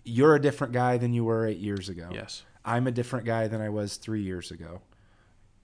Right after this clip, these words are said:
Speaker 1: because God is continuing to do work in our
Speaker 2: Yeah,
Speaker 1: life.
Speaker 2: thank,
Speaker 1: And the,
Speaker 2: thank God.
Speaker 1: oh, the, the, the, the, to experience that power of his presence in our lives.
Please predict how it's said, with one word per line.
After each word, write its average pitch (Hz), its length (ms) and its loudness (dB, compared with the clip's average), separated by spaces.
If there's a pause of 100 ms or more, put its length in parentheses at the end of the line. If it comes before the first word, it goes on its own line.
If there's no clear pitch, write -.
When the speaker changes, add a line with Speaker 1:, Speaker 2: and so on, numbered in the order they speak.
(300)
Speaker 1:
because 107 440 -2
God 107 280 -2
is 95 120 -8
continuing 98 480 -8
to 104 100 -12
do 95 180 -6
work 92 260 -10
in 92 80 -12
our 90 80 -12
Speaker 2:
Yeah, 90 180 -10
Speaker 1:
life. - 220 -16
Speaker 2:
thank, 131 180 -6
Speaker 1:
And 113 180 0
the, 120 220 0
Speaker 2:
thank 143 320 0
God. 117 340 -16
Speaker 1:
oh, 107 340 -2
the, 110 200 -2
the, 113 160 -4 (280)
the, 113 260 -10 (140)
the, 113 220 -4 (180)
to 120 120 -4
experience 151 760 0
that 104 220 -6
power 120 480 -2 (500)
of 107 120 -4
his 101 140 -4
presence 104 420 -4
in 104 80 -8
our 101 100 -6
lives. 101 480 -10